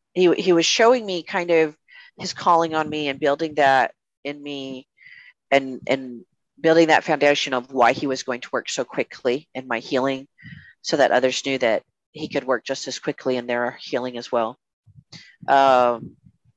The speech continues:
but I was still arguing with him a bit about the gay. And I went, "Well, God, I'm just gonna, I'm, no, I'm gonna prove your char-, I'm gonna, I'm gonna prove your character to you, God. I'm gonna go read Genesis about Sodom and Gomorrah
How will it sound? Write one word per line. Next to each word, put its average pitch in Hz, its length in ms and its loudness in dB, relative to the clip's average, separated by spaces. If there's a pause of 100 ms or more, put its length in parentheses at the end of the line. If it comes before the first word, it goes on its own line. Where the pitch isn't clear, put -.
(580)
but 147 480 2 (680)
I 156 80 4
was 156 100 0
still - 180 2
arguing 160 460 2
with 143 100 -10
him 139 200 -8
a 123 40 -6
bit 113 300 -2 (100)
about 135 280 2
the 131 80 -8
gay. 127 460 -2 (100)
And 151 120 -4
I 139 120 0
went, 135 320 -4
"Well, 143 120 -16
God, 160 200 6
I'm 160 100 0
just 180 220 -10
gonna, 165 340 -2
I'm, 147 220 -8 (480)
no, 175 180 -2
I'm 147 160 -2
gonna 170 160 -6
prove 180 300 -8
your 156 100 -8
char-, - 300 0
I'm 156 160 -12
gonna, 185 240 -6 (340)
I'm 311 160 4
gonna 311 200 2
prove 247 260 -2
your 208 160 4
character 208 540 2
to - 200 -12
you, 175 180 -4
God. 117 400 4 (640)
I'm 196 200 2
gonna 247 220 -2
go 202 220 4
read 175 220 0
Genesis 170 520 -6
about 147 280 0
Sodom 143 320 -2
and 131 120 -12
Gomorrah 139 680 -4